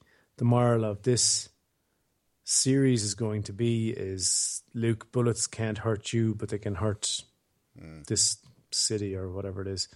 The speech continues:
Speaker 2: Yeah.
Speaker 1: So basically, he's, he's being, he's gonna have to worry about the people around him more than he does himself, basically,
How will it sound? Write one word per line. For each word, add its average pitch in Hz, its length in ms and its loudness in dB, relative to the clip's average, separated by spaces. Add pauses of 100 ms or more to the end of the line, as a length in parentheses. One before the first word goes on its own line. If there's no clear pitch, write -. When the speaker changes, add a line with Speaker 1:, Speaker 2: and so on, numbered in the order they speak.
(280)
Speaker 2:
Yeah. - 60 -20
Speaker 1:
So - 160 -4
basically, 113 400 4
he's, 107 260 2
he's 107 240 -2
being, 107 420 2 (800)
he's 117 140 0
gonna 120 200 6
have 113 120 4
to 117 100 2
worry 117 180 4
about 110 140 0
the 110 60 -16
people 113 240 -2
around 110 280 2
him 110 60 2
more 107 240 2
than 104 120 -2
he 104 100 0
does 104 180 0
himself, 104 480 0
basically, 95 480 -4